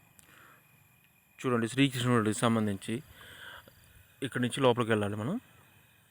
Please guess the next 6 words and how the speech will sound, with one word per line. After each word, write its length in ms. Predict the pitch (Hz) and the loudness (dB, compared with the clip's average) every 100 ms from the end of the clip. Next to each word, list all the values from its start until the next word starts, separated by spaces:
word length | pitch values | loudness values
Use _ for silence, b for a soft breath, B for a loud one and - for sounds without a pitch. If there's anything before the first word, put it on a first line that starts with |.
| _ _ _ _ _ _ _ - | _ _ _ _ _ _ _ -10
ఇలా 200 | 113 110 | -2 0
లోపలికి 340 | 110 107 110 | 2 2 0
వెళ్ళేసి 400 | 107 104 101 - | 0 -2 -4 -4
ఒకసారి 1500 | 240 - _ _ - - _ _ _ - - _ - 160 - | -6 -8 _ _ -20 -20 _ _ _ -20 -20 _ -4 -4 0
చూసుకుంటూ 340 | 151 - 147 143 | -4 0 6 8
వెళ్దాం. 320 | 113 104 | 8 4